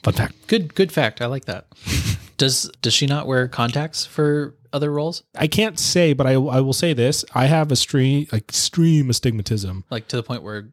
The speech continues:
Speaker 2: contacts don't help?
Speaker 1: I tried contacts and they barely do. And the problem with, uh, extreme astigmatism is when you do get contacts, if they shift even just remotely, your vision's all dicked.
Speaker 2: Oh.
Speaker 1: So, and one problem I had was when I was wearing contacts,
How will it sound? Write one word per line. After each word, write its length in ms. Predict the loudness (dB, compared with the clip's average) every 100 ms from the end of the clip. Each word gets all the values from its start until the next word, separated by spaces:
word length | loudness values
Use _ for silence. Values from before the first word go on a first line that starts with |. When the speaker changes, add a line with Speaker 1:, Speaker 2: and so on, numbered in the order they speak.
| -14
Speaker 2:
contacts 380 | -12 -10 -10 -12
don't 160 | -12
help? 240 | -10 -10 _ 0
Speaker 1:
I 100 | 2
tried 260 | 2 0
contacts 440 | 2 2 2 0 0
and 120 | 2
they 80 | 2
barely 420 | 2 2 4 4
do. 160 | 2 0
And 140 | 0 0
the 40 |
problem 360 | 0 0 0 0
with, 240 | 0 -2 _
uh, 140 | -2 0
extreme 360 | 0 0 2 2
astigmatism 640 | 0 0 0 0 2 2
is 120 | 2
when 160 | 2 0
you 60 |
do 200 | 2 2
get 160 | 2 0
contacts, 540 | 0 0 0 0 -4 -12 _ _ _
if 140 | -2 2
they 160 | 2
shift 460 | 2 0 2 0 2
even 260 | 0 2 2
just 220 | 0 0
remotely, 560 | 0 0 2 2 2 0
your 100 | 2
vision's 320 | 2 0 -4
all 120 | -4
dicked. 320 | -8 -14 -18 -20 -18 -14
Speaker 2:
Oh. 420 | -12 -12 -16 -20 _
Speaker 1:
So, 280 | -2 2 2
and 360 | 2 -2 -2 0
one 160 | 0
problem 240 | 2 0 2
I 80 | 2
had 240 | 2 2
was 240 | 2 2
when 140 | 0 0
I 60 |
was 140 | 0 0
wearing 200 | 0 0
contacts, 580 | 0 0 0 0 -4